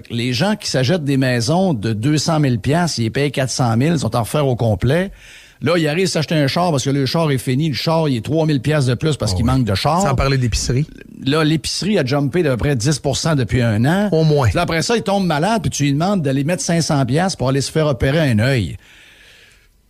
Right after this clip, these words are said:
Speaker 1: Moi, je pense qu'à un moment donné, euh, tu commences à étouffer financièrement, là. Tu sais, il va falloir que, non, moi, j'ose pas penser que c'est vers là qu'il s'en va. J'ai comme l'imp-, écoute bien,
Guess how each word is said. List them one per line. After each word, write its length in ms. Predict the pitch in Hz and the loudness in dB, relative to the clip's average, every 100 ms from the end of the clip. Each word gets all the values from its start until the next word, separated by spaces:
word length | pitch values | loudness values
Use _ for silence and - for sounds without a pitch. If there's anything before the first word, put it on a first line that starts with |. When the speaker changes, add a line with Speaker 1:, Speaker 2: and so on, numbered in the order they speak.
| _ | _
Speaker 1:
Moi, 120 | 139 | -2
je 100 | 151 | -2
pense 240 | - 170 - | 0 -2 2
qu'à 80 | 151 | 2
un 40 | |
moment 300 | 139 151 143 | 2 2 2
donné, 500 | 131 127 202 247 117 | 2 2 2 2 -2
euh, 40 | 104 98 101 - 82 90 92 - - | -4 -6 -6 -6 -8 -6 -6 -6 -4
tu 60 | |
commences 360 | 113 110 196 165 | 0 0 2 0
à 60 | |
étouffer 480 | 143 - - - 247 | -2 -4 -4 2 2
financièrement, 800 | - 147 156 147 151 117 131 190 | 2 0 2 2 0 2 2 2
là. 200 | 113 90 | 0 -2
Tu 60 | 110 | -4
sais, 160 | 147 143 | -2 0
il 40 | |
va 120 | 107 95 | -2 -2
falloir 420 | 110 107 160 - | -2 0 0 0
que, 220 | 127 110 - - - - - | -2 -2 -4 -20 -20 -20 -4
non, 200 | 131 - - | -2 -2 -8
moi, 320 | 95 80 165 | -4 0 2
j'ose 300 | 220 208 190 - _ _ | 2 0 0 -8 _ _
pas 120 | - 226 | -2 -2
penser 520 | - 165 139 - 180 | 0 0 0 0 -2
que 120 | 127 | -2
c'est 180 | - 135 | -2 -2
vers 200 | 127 120 | 0 0
là 120 | 139 | -2
qu'il 100 | 135 | -2
s'en 240 | - 107 | -2 -2
va. 180 | 87 113 | 0 0
J'ai 140 | 147 104 | 0 0
comme 180 | 127 | 0
l'imp-, 260 | 135 131 - - - - | 0 0 -4 -10 -20 -10
écoute 240 | 110 196 139 | -4 -2 0
bien, 220 | 185 | -2